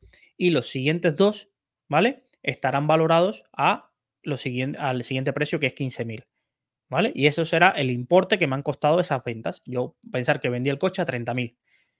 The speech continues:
pues tendré que sumar cinco que vendí a diez mil, son cincuenta mil euros, más dos que he vendido a quince mil, otros treinta mil euros. Entonces he generado, vamos a pensar, diez, diez coches, eh, siete coches que he vendido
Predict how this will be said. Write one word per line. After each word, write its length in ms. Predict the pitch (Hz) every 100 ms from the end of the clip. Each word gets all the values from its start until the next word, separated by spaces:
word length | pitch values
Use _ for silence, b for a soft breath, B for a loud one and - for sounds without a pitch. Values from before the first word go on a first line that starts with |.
| _ _
pues 360 | - 123 - _
tendré 300 | - 123 139
que 80 | 147
sumar 400 | 156 156 127 - _ _ _
cinco 580 | - - 170 143 110 - -
que 80 |
vendí 240 | 120 117 127
a 40 |
diez 180 | 139 131
mil, 360 | 170 233 285 _ _
son 240 | - 120 117
cincuenta 420 | 120 123 123 135
mil 140 | 160
euros, 340 | 196 220 240 b b b -
más 340 | 131 175 196
dos 520 | - 131 165 143 - _
que 100 | 127
he 40 | 120
vendido 320 | 131 139 139
a 60 |
quince 260 | 147 143 160
mil, 220 | 196 247
otros 320 | - 139 147 -
treinta 260 | 131 120
mil 160 | 123 117
euros. 240 | 107 120
Entonces 240 | 127 123 127
he 100 | 151
generado, 560 | 165 160 165 135 117 _ b b b b _ _
vamos 280 | 123 120 127
a 60 |
pensar, 300 | 127 135 127
diez, 400 | 135 147 123 - _ _ _
diez 280 | 139 135 131
coches, 460 | 143 - 143 139 147
eh, 600 | 131 123 123 131 135 135 _ _
siete 420 | - - 139 135
coches 280 | 123 113 123
que 80 | -
he 40 | 139
vendido 420 | 139 139 117